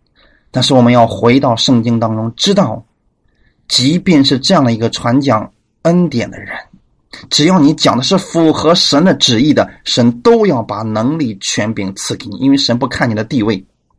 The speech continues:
神只看你是否愿意按照他的方式去把他的话语解明。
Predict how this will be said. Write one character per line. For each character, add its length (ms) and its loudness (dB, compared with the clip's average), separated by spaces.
神 220 0
只 120 -2
看 420 2
你 280 0
是 220 2
否 180 0
愿 380 4
意 240 -2
按 260 2
照 200 2
他 280 -4
的 160 0
方 240 0
式 240 -4
去 220 -6
把 300 -4
他 220 -4
的 140 0
话 340 -4
语 220 0
解 260 4
明。 320 4